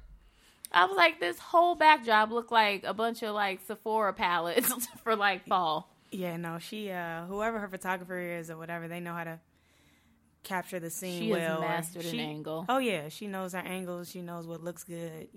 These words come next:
Speaker 1: As
Speaker 2: Yeah.
Speaker 1: well as publicity.
Speaker 2: Yeah, I, I
Speaker 1: Yes,
Speaker 2: definitely
Speaker 1: ma'am.
Speaker 2: like,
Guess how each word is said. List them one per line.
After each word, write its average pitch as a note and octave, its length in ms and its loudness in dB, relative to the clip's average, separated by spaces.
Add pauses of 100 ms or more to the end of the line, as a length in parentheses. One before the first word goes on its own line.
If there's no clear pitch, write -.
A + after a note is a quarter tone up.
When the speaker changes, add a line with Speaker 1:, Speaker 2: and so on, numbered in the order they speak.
Speaker 1:
As E3+ 160 -8
Speaker 2:
Yeah. F3 40 -8
Speaker 1:
well D#3+ 100 -4
as E3 80 -8
publicity. F3 720 -8 (120)
Speaker 2:
Yeah, F3 200 -8
I, - 60 -2 (240)
I F3 40 -8
Speaker 1:
Yes, E3+ 80 -10
Speaker 2:
definitely F3+ 320 -6
Speaker 1:
ma'am. E3+ 40 -10
Speaker 2:
like, E3 180 -10